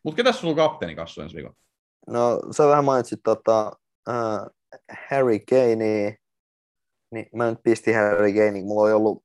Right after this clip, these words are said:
Speaker 2: Mountti vaan niinku jäänyt tuohon, mä en oo hirveästi kattonut, mä oon tota ollut sairaana täällä kotona, niin ei oo sit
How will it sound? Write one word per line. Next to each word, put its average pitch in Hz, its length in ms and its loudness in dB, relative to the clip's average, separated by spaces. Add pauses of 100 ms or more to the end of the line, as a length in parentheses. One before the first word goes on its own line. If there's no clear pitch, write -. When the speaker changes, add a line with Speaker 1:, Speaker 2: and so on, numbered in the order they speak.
Speaker 2:
Mountti 107 440 -2
vaan 92 160 -8
niinku 95 140 -6
jäänyt 98 420 -4
tuohon, 101 180 -10
mä 98 80 -14
en 98 80 -10
oo 98 60 -6
hirveästi 101 360 -6
kattonut, 92 420 -10
mä 90 60 -12
oon 92 140 -12
tota - 180 -10
ollut 107 380 -8 (1000)
sairaana 113 760 4
täällä 95 360 2
kotona, 95 480 -4
niin 92 140 -20 (220)
ei 113 160 -14
oo 107 100 -10
sit - 160 -18